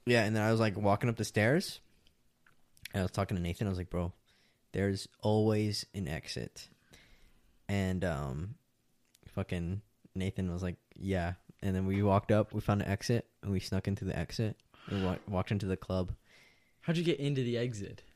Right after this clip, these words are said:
Speaker 2: Isn't it always locked?
Speaker 1: Door open. Door open, bro. We just fucking walked in.
Speaker 2: When there's a will, there's a way.
Speaker 1: Yeah,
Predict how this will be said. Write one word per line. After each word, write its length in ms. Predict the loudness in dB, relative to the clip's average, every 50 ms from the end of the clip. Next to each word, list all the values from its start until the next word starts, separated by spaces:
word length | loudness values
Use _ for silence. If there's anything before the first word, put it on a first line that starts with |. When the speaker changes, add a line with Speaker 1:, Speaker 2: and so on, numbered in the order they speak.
| _ _ _ _ _ _ -14 -10
Speaker 2:
Isn't 200 | -10 -6 -6 -6
it 20 | -6
always 240 | -4 -6 -6 -6
locked? 300 | -8 -8 -10 -10 -12 -14 -20 _ _ _ -6 -2
Speaker 1:
Door 200 | 0 2 2 2
open. 340 | 0 0 -2 -2 -2 -4 -8 -18 -20 -20 _ _ _ _ _ _ _ _ -20 -18 -14 -12 -12 -12 -12 -14 _ -20 -20 -20 -20 _ _ _ _ -4 0
Door 160 | 2 2 4
open, 280 | 2 2 2 0 0 2
bro. 200 | 2 2 2 2
We 80 | 0 -2
just 120 | -2 -2
fucking 300 | -2 -4 -2 0 0 0
walked 260 | 2 2 0 0 2 2
in. 320 | 2 4 4 2 0 0 -2
Speaker 2:
When 140 | -4 -6 -4
there's 220 | -4 -4 -4 -4
a 60 | -2 -2
will, 240 | 0 0 0 0
there's 240 | 2 0 0 0 0
a 80 | 0 0
way. 300 | 0 0 0 0 0 2
Speaker 1:
Yeah, 300 | 2 2 2 2 2 0